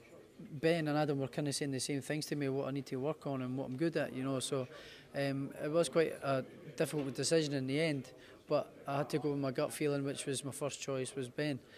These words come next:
Um, the time that I spent with Adam was great. The, the lads at the gym made me feel welcome, and, you know, all the lads in the gym, H and Mick and you know, uh, Josh Kelly and stuff, all the lads, you know, they all made me feel really welcome at the,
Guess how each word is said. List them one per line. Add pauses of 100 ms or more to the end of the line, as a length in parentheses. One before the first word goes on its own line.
(320)
Um,
the
time
that
I
spent (380)
with
Adam
was
great.
The, (120)
the
lads
at
the
gym
made
me
feel
welcome,
and,
you
know, (440)
all
the
lads
in
the
gym,
H
and
Mick
and (520)
you
know,
uh, (840)
Josh
Kelly
and
stuff,
all
the
lads,
you
know,
they
all
made
me
feel
really
welcome
at
the,